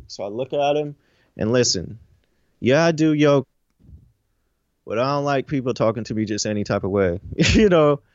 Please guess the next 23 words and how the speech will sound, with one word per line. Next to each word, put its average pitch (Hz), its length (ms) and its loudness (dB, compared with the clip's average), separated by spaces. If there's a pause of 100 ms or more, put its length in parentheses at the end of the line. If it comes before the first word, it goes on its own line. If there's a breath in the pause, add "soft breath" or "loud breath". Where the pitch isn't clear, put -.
(300 soft breath)
So 107 460 -2
I'm 113 300 -10
looking 135 340 -4
at 120 160 -4
him. 120 160 -6
I'm 113 100 -8
just 107 240 -4
like, 95 400 -4 (1400 soft breath)
especially 151 460 2
officers, 117 580 -2
'cause - 180 -12
I'm 104 120 -6
still 123 280 -4
dealing 104 360 -6
with 95 180 -4
that, 87 320 -4
you 104 160 -6
know, 101 60 -14 (800)
all 101 180 0
this 95 140 -2
stuff 87 340 -8
I've - 140 -14
seen, 95 520 -6